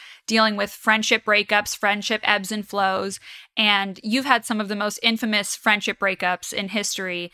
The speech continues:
So I figured you were the perfect person to ask some advice for our listeners, because I think a lot of people would assume that your friendship breakups and issues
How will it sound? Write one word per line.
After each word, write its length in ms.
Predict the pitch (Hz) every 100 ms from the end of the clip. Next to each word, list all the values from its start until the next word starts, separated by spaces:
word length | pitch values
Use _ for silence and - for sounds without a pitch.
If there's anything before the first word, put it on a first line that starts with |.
| - - - -
So 120 | 262
I 60 | 240
figured 260 | 269 247 214
you 100 | 233
were 80 | 240
the 80 |
perfect 440 | 226 247 226 226 -
person 420 | 226 220 240 214
to 160 | 240 - 226
ask 520 | 226 208 190 - -
some 160 | 240 208
advice 440 | 190 220 220 220
for 120 | 214
our 140 | 190 196
listeners, 600 | 196 - 190 - - -
because 540 | 214 - 202 202 - - -
I 80 | -
think 120 | 302
a 40 | 311
lot 160 | 277
of 60 | 285
people 220 | 294 302
would 100 | 277
assume 460 | 247 - 240 233 240
that 180 | 220 214
your 120 | 226
friendship 440 | - 226 220 233
breakups 500 | 226 220 226 220 -
and 100 | 214 214
issues 380 | 226 - 240